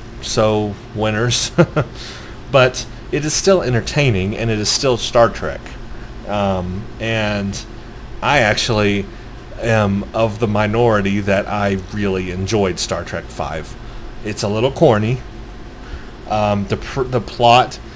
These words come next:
is stupid. <laughs> I mean, I'm just gonna flat out say the plot for the entire movie is just stupid.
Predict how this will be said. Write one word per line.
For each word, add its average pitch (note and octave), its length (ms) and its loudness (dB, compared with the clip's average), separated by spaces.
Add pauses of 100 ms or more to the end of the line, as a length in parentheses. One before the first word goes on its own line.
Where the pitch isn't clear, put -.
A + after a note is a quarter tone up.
(220)
is A#2 400 0 (100)
stupid. A2+ 520 0 (960)
<laughs> - 260 -8 (500)
I A2+ 60 2
mean, A#2 220 6
I'm G#2 140 4
just G#2 120 -2
gonna A2 140 2
flat - 240 2
out A#2+ 200 8
say A2+ 240 2
the G#2 120 -2
plot A2 500 2 (440)
for B2+ 120 0
the A2+ 160 2
entire A2 380 4
movie G#2 400 0
is G2+ 160 -2
just G#2 240 -6 (280)
stupid. G2+ 520 -2